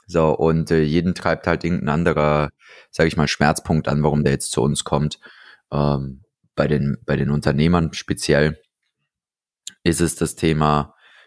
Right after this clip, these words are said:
Konten werden gesperrt, man arbeitet mit vielen verschiedenen Dienstleistern zusammen, man hat mal mit Agenturen gearbeitet, dann hat man mal Mitarbeiter was schalten lassen und, und, und.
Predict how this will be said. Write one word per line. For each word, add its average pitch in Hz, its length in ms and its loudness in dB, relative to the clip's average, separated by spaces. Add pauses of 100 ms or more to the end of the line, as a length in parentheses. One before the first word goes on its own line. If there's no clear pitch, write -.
(120)
Konten 90 340 -2
werden 85 280 2
gesperrt, 78 680 2
man 78 120 0
arbeitet 78 480 0
mit 80 160 -2
vielen 87 260 0
verschiedenen 85 500 0
Dienstleistern 78 760 0
zusammen, 76 420 0
man 76 140 0
hat 76 140 -4
mal 76 260 0
mit 76 100 -4
Agenturen 82 540 0
gearbeitet, 76 560 0
dann 76 100 -2
hat 78 120 -2
man 76 100 -2
mal 78 120 0
Mitarbeiter 78 600 0
was 76 140 0
schalten 76 340 0
lassen 76 360 -4
und, 82 240 -4
und, 80 140 -2
und. 143 280 0